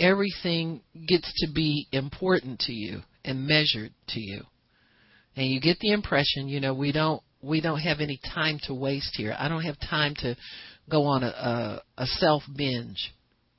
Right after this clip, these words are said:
You know what I'm saying? Tie one on. Just put a, uh, you know, "I'm not in" sign on the, the preacher is out.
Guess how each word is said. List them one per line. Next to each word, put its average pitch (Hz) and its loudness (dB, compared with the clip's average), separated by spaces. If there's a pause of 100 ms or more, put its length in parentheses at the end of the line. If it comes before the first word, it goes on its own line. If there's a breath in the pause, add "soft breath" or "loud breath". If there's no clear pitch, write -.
(560)
You 143 -4
know 139 2
what 139 0
I'm 143 -4
saying? 143 -4 (340)
Tie 156 10
one 143 2
on. 123 0 (1900 soft breath)
Just 151 4
put 156 10
a, 123 8 (200)
uh, 131 6
you 131 4
know, 127 6 (160)
"I'm 156 8
not 151 10
in" 160 6
sign 135 8
on 127 4
the, 123 0
the 147 -2
preacher 175 6
is 139 10
out. 147 10